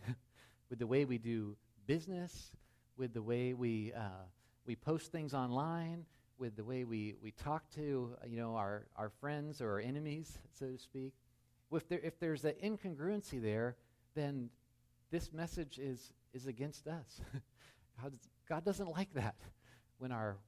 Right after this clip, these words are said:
words do not line up with our actions. And that's what was happening there. And, uh, when the pagans were looking at Jonah,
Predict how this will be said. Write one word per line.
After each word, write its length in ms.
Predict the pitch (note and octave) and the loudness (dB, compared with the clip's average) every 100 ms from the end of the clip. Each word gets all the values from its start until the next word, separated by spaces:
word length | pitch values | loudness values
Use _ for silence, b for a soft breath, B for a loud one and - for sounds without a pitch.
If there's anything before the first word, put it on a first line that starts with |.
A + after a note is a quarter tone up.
| A#2 | -4
words 520 | D#3 F3 E3+ E3 - - _ _ | 2 4 4 2 -4 -20 _ _
do 100 | A#2 | -2
not 300 | A2 B2 B2 | 2 4 4
line 220 | A2+ A2+ G#2+ | 2 2 4
up 200 | G2+ - - - _ _ _ | 2 0 -12 -20 _ _ _
with 140 | A2 G#2+ | -4 -2
our 260 | G2+ G2 - G2+ | -2 -4 -6 -6
actions. 480 | F#2 - F2+ E2 - | -4 -6 -8 -10 -6
And 120 | B2+ | 0
that's 200 | C#3+ D3 | 0 2
what 120 | D#3+ A#2+ | 2 2
was 120 | A2+ | 4
happening 360 | B2 A#2 G#2+ | 2 4 2
there. 300 | A2+ C3+ A2 - B B B | 4 4 4 0 B B B
And, 300 | C#3 C3+ C3 | 2 4 8
uh, 260 | C3 A#2+ A2+ B B B B | 10 10 6 B B B B
when 380 | D#3+ D3+ D3+ D#3 - - | 10 10 8 2 -2 4
the 80 | D#3 | 8
pagans 440 | F3 G3+ G3+ C#3+ | 12 12 10 8
were 100 | D3+ | 8
looking 300 | E3+ F3+ F3 | 10 10 8
at 160 | D3 C3 | 8 6
Jonah, 500 | E3+ G3 D3+ D#3+ | 6 8 10 8